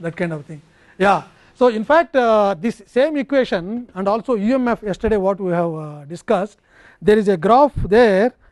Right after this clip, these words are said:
in the third edition. I think all of you should have third edition. You belong to third, three G generation,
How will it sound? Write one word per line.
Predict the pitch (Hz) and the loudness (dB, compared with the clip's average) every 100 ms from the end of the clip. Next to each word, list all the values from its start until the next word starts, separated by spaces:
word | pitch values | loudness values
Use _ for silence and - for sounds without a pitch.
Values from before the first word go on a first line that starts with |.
| - | -8
in | 185 | -4
the | 175 | 4
third | 202 247 233 | 4 6 2
edition. | 202 - 208 285 - | 0 -2 -6 -10 -14
I | |
think | 196 220 | -8 -2
all | 240 | -2
of | 277 | -2
you | 277 | -4
should | 240 | -4
have | 233 220 | -4 -2
third | 208 | -4
edition. | 185 147 - - _ _ _ _ _ | -4 -6 -12 -20 _ _ _ _ _
You | - 180 | -10 -6
belong | 180 208 196 | -2 -2 -2
to | 180 | -4
third, | 190 190 143 | -2 -2 -4
three | 202 196 | -4 -2
G | 196 | -2
generation, | 165 160 156 143 | -4 -8 -12 -18